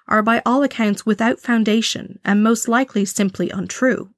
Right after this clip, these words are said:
Had her story resulted from thorough investigative journalism, which had uncovered facts useful to the Gardaí investigation, then it might have some justification. But to target and set up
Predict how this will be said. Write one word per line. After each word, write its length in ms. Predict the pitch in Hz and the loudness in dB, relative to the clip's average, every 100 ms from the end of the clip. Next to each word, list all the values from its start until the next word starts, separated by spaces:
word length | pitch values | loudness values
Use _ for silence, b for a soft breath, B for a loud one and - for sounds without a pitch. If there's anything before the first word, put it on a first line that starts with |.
| _ _ _ _ _ _ _ | _ _ _ _ _ _ _
Had 160 | - 254 | -4 0
her 100 | 285 | 0
story 340 | - 262 233 | 0 2 2
resulted 560 | 233 220 202 190 - 185 | 2 2 2 0 -2 -4
from 240 | - 185 | -2 -4
thorough 400 | 180 - 208 214 214 | -2 0 2 2 0
investigative 680 | 202 185 185 - 185 180 175 | 0 0 -2 -2 -2 -2 -2
journalism, 680 | 196 208 208 196 190 185 190 B B | 0 2 2 2 2 -2 -4 B B
which 140 | B 214 | B 0
had 80 | 240 | 2
uncovered 540 | 226 214 240 220 196 | 2 0 -2 -2 -4
facts 480 | - 262 247 - - | -2 -2 -2 -4 0
useful 340 | 226 - 196 | 0 0 -4
to 140 | 190 190 | -2 -2
the 80 | |
Gardaí 460 | 180 175 175 180 180 | 0 0 -2 -2 -4
investigation, 920 | 175 175 - - 190 262 240 233 214 - b b b b | -4 -4 -6 -6 -2 0 0 -2 -2 -6 b b b b
then 160 | 277 | 0
it 100 | 294 | 0
might 220 | 233 226 214 | 2 2 2
have 200 | 214 - | -2 -2
some 300 | - 196 190 | -2 0 0
justification. 880 | 175 - 185 - 202 196 - - - _ b b b - | -2 -6 -10 -4 -2 0 -2 -8 -16 _ b b b -8
But 120 | 196 | -4
to 120 | 190 | -4
target 520 | - - 254 262 262 - | -4 0 0 2 -2 -2
and 120 | 190 | -4
set 280 | - 254 240 | 0 0 2
up 180 | 208 | 0